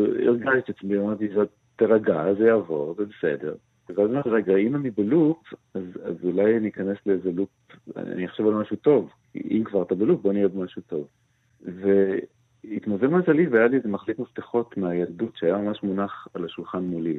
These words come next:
מצאתי אותו איזה יומיים קודם והנחתי אותו שם. ממש מחזיק מפתחות מאוסף מחזיקי המפתחות שהיו לי כשהייתי ילד קטן.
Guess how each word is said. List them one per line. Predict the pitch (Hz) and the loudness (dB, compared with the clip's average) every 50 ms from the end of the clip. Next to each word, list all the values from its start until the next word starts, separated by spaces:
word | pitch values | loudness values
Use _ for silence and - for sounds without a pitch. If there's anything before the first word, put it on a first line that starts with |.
| 73 | -6
מצאתי | 76 76 - 90 87 - | -10 -10 -8 -6 -6 -6
אותו | 95 - 87 85 | -4 -4 -2 -4
איזה | 80 78 | -2 -4
יומיים | 80 78 82 85 82 82 | -6 -8 -8 -8 -8 -6
קודם | - 113 113 117 131 110 90 | -2 -2 -2 -2 -2 -4 -4
והנחתי | 82 82 80 82 82 85 - - 80 | -4 -6 -6 -6 -8 -10 -10 -10 -12
אותו | 78 - 80 | -10 -10 -12
שם. | - - 80 80 - - - _ _ _ _ _ _ _ _ _ _ _ _ _ _ _ - | -12 -10 -10 -12 -12 -14 -20 _ _ _ _ _ _ _ _ _ _ _ _ _ _ _ -10
ממש | - 98 113 117 113 - - - | -6 -4 -2 -2 -4 -6 -8 -8
מחזיק | 110 101 - 101 104 113 - | -6 -6 -4 -2 -2 -2 -2
מפתחות | 127 - - - - - - 120 117 | -2 -4 -6 -8 -8 -2 0 0 0
מאוסף | 120 104 98 - 104 - - 131 - - | 0 -2 -4 -4 -8 -8 -6 -8 -6 -6
מחזיקי | 110 - - 95 92 - - 107 | -8 -8 -6 -6 -4 -2 -2 -2
המפתחות | 104 101 95 - - - - 101 98 - | -2 -4 -6 -8 -10 -8 -4 -4 -4 -4
שהיו | - 90 85 85 | -2 -2 0 0
לי | 87 90 | -2 -2
כשהייתי | - 85 82 82 - 82 | -4 -4 -4 -4 -4 -6
ילד | 82 80 78 76 78 - | -6 -4 -4 -4 -6 -8
קטן. | - - - - - 73 | -10 -14 -20 -20 -20 -20